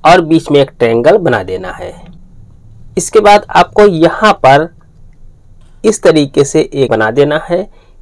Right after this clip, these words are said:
इसके बाद आपको यहाँ पर एक सीधी line इस तरीके से खींच देनी है। उसके बाद आपको उल्टा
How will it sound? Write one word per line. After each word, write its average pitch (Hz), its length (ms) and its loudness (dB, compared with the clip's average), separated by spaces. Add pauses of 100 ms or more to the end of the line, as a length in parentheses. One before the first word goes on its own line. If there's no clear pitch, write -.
(140)
इसके 185 240 -2
बाद 165 260 2
आपको 143 320 0
यहाँ 123 240 -2
पर - 240 0
एक 123 220 -4
सीधी 107 320 -10
line 117 360 0
इस - 160 -12
तरीके 107 360 -4
से 160 240 0 (540)
खींच 226 300 0
देनी 131 320 0
है। 139 280 0 (360)
उसके 170 320 -2
बाद 156 320 4
आपको 139 340 -2
उल्टा 135 440 0